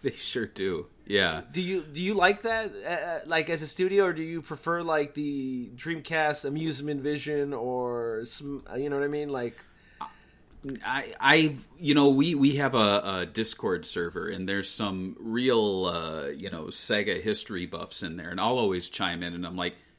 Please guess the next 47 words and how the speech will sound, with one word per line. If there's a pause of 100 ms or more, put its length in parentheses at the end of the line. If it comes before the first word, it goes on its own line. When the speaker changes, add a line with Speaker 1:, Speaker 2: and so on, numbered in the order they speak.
(160)
Speaker 1:
"They
need
to
bring
the
studio
names
back,"
and
then
they
go,
"No,
no,"
and
they
give
me,
like,
ten
reasons
why
they
shouldn't. (360)
But
I'm
like, (300)
<laughs>
"R-,
right
now
we
have
Sonic
Team
and
we
have,
uh, (200)
R
G
G
Studio,
and
that's
it."
Speaker 2:
Right.